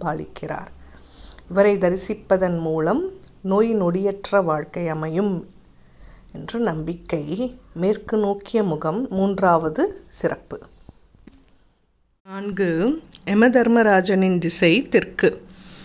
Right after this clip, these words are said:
ஆஞ்சநேயரின் தெற்கு நோக்கிய கால்களை வணங்குவதால் மரண பயம் நீங்கி ஆயுள் பெருகுகிறது.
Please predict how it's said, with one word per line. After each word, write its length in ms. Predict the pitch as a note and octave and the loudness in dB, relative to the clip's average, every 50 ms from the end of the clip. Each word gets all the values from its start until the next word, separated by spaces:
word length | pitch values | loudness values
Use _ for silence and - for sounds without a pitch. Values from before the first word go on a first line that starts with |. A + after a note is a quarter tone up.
| - - - - - - | -20 -20 -20 -12 -2 2
ஆஞ்சநேயரின் 960 | G3+ G#3 A3+ A#3+ A3 A#3+ B3 A#3 A#3 A#3 A3+ A#3 A3 G#3+ G#3 G#3+ G3+ F#3+ F#3+ | 4 4 6 6 6 6 6 6 6 6 8 8 6 6 6 4 2 0 0
தெற்கு 380 | - F3 F3 F3 - - A#3 | 0 0 0 0 0 2 4
நோக்கிய 480 | A3+ A3+ A3+ A#3 A#3 - - C4+ C4 B3+ | 6 8 6 6 4 2 2 4 4 4
கால்களை 560 | B3+ G3+ F3+ E3 E3+ E3+ F3 F3 F3+ F3 F3 | 4 4 2 2 2 4 4 6 6 6 6
வணங்குவதால் 960 | E3 E3 E3+ E3+ F3+ F3 F3+ F3 F3+ F3+ F3 G3 G#3 G3 E3 D#3+ G3 C4 C#4 - - - - - - | 4 2 2 2 2 2 2 4 4 4 4 6 6 6 6 4 4 2 0 -2 -6 -18 -18 -10 -4
மரண 440 | F3+ F3+ F#3 F#3+ G#3+ A3+ B3 A#3+ | 0 2 4 4 6 6 6 6
பயம் 300 | G#3 G#3+ G3+ G3 G3 F#3 | 6 4 4 4 4 2
நீங்கி 420 | F3+ F3 F3+ A#3 E4 - F#4+ D#4+ A3 | 2 4 4 4 4 6 6 6 6
ஆயுள் 520 | E3+ D#3 E3 F3+ F#3+ G3 G3+ G#3 A3 A3 - | 4 4 2 2 2 4 4 2 2 2 2
பெருகுகிறது. 720 | G3+ E3 E3 D#3+ E3 E3 D3 D3 C#3 C3+ C3 - C3+ - | 2 2 2 2 -2 -2 -2 -2 -2 -4 -4 -6 -6 -10